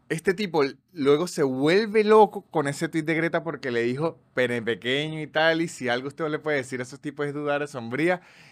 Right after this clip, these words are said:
Y graba un video como echándoselas y todo. Aquí podemos poner un screen del video. En el video se genera un screen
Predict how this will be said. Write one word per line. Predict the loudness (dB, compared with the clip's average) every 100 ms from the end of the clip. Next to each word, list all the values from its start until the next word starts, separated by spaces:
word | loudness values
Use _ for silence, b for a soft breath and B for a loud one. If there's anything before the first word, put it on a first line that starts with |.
| B
Y | -4
graba | 2 2 2
un | -2
video | -6 -2 0 0 -2
como | -4 -6
echándoselas | -8 -4 0 2 0 -4 -6 -6
y | -4
todo. | -4
Aquí | -2
podemos | -4 -4
poner | -4
un | -4 -6
screen | -6 -6 -4
del | -4 -2
video. | 0 0 -2 _ _
En | -10
el | -4
video | 0 0
se | -2 -6
genera | -6
un | -6
screen | -8 -6 -4 -6